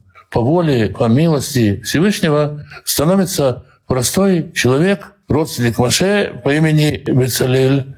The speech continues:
бен Ури. Позже, когда мудрецы обсуждают бунт Кораха,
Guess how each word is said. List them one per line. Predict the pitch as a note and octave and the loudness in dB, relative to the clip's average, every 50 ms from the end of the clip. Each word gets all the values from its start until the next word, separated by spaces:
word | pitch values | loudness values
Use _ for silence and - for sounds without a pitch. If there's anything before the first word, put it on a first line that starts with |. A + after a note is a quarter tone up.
| - - | -4 -2
бен | - B2 C3 C3 A#2+ - - - | 0 0 2 0 -2 -4 -4 -2
Ури. | - D3 B2 G#2+ G2 - - - - _ _ _ | 0 2 2 2 0 -2 -8 -14 -20 _ _ _
Позже, | - F3+ G3+ G3+ E3+ F3+ E3+ C#3 | -2 -2 0 0 0 0 0 -2
когда | - - C3+ C3+ C3 C#3+ D3 C#3+ C3 B2 A2+ G2 - - - | -4 -4 -4 -2 0 0 0 0 0 0 -2 -4 -6 -8 -4
мудрецы | A2+ C#3 C#3+ C3+ D3 D3 C3 - F3+ F3+ E3 | -2 -2 0 2 2 0 2 0 0 -2 -2
обсуждают | G#2+ G#2+ A#2 - - C3 B2 A#2+ C3+ E3+ F3+ E3+ D3+ C3+ A2 - - - - - - - | -4 -6 -8 -4 -2 0 2 2 2 2 2 2 0 -2 -2 -6 -10 -14 -16 -16 -4 -2
бунт | B2 C#3 F3 E3+ D3+ - - | 0 2 2 0 -2 -6 -8
Кораха, | - - D#3 A3 A3+ G3+ D#3+ B2 - - - - - | -4 -2 0 2 2 2 0 -2 -4 -6 -6 -8 -8